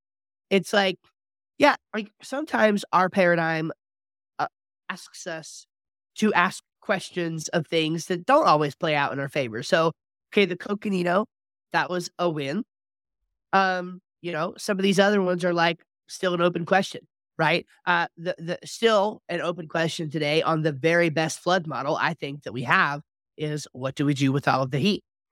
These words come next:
right? That's still one of the biggest issues on the, on the current, you know, and so it's not, but see, whereas some people look at that and they, they c-, they count that as a criticism, uh, to me, isn't that just science? Aren't,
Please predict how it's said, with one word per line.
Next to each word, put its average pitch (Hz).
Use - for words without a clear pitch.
right? 151
That's 147
still 165
one 151
of 143
the 139
biggest 156
issues 147
on 147
the, 143
on 147
the 139
current, 147
you 175
know, 156
and 170
so 214
it's -
not, 233
but 208
see, 233
whereas 208
some 254
people 190
look 175
at 175
that 165
and 160
they, 156
they 160
c-, -
they 165
count 190
that 151
as 147
a 139
criticism, 147
uh, 190
to 190
me, 202
isn't 180
that 190
just -
science? 226
Aren't, 180